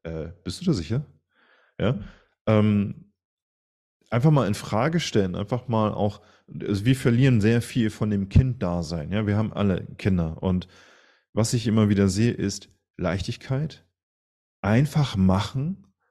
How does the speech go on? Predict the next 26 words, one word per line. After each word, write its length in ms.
"Oh, 400
warum 340
ist 240
das 220
so? 440
Aha, 440
und 220
warum?" 400
Ja, 100
das 160
Warum 340
kann 120
man 100
natürlich 360
endlos 380
ziehen. 360
Ähm, 320
wenn 200
wir 80
jetzt 220
Thema 380
O 160
Ps 340
zum 120
Beispiel 320
haben, 400